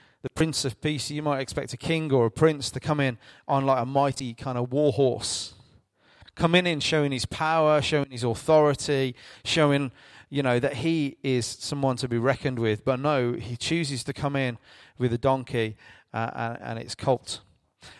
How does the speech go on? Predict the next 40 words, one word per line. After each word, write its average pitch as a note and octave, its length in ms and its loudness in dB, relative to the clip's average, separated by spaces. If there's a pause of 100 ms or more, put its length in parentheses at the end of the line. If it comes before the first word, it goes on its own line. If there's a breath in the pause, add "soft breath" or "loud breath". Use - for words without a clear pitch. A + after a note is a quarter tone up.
And D#3 80 2
he D#3 80 2
comes G3+ 320 2
in G#3 140 0
doing E3+ 260 4
that D#3+ 320 0
because C#3 320 -2
Jesus F#3+ 340 0
doesn't F#3 300 2
want D#3+ 160 4
to D3 60 -2
come E3+ 240 0
in D#3 140 0
and C#3+ 100 -4
talk E3+ 180 -2
about C#3 240 2
how C#3 140 0
powerful D3+ 480 0
he A2+ 100 -2
is. G#2 140 -8
He C3 80 -4
wants C#3 220 -4
to A#2+ 100 -10
set B2+ 260 -2
things B2 260 -6
out. A#2+ 300 -4 (580 soft breath)
He C#3 140 -2
wants D#3+ 140 2
to B2 40 -2
set D3 140 -2
out B2 200 -2
that A#2+ 120 -4
he's A#2+ 220 -8
coming C3+ 260 -6
in A#2+ 140 -6
humbly, A2+ 480 -6 (1080 soft breath)
that C3+ 100 2
he's B2+ 140 -2
coming D#3+ 320 0
in B2+ 260 -2